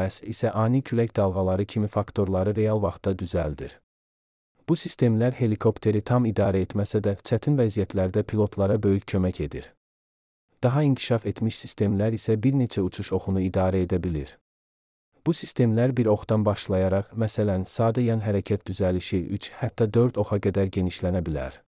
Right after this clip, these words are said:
Üç oxlu avtopilot sistemi helikopterin pitch, rol və ya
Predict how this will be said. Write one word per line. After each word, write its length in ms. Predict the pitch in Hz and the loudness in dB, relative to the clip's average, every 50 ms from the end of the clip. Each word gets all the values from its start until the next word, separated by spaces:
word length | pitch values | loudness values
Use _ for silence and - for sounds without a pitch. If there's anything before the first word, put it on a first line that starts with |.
| _ _ _ _ _ _ _ _ _ _ _ _ _ _ - | _ _ _ _ _ _ _ _ _ _ _ _ _ _ -4
Üç 160 | 147 - - | -2 0 0
oxlu 300 | 131 127 - - 120 110 107 | 0 0 0 2 2 2 2
avtopilot 560 | 107 - - 113 104 - 110 107 117 120 - | 2 0 0 -2 0 0 0 0 0 0 -2
sistemi 400 | - - - - 107 104 110 104 | -6 -6 -4 -2 0 0 0 0
helikopterin 680 | 107 110 104 104 - - 101 - - - 95 95 98 95 | 0 -2 -2 0 0 0 -2 -2 0 -2 0 0 0 0
pitch, 320 | - 120 110 - - - - - | -2 -4 -4 -6 -8 -16 -8 0
rol 240 | - 117 120 131 139 | 2 2 4 4 2
və 140 | 127 113 104 | 2 2 0
ya 80 | 107 | 0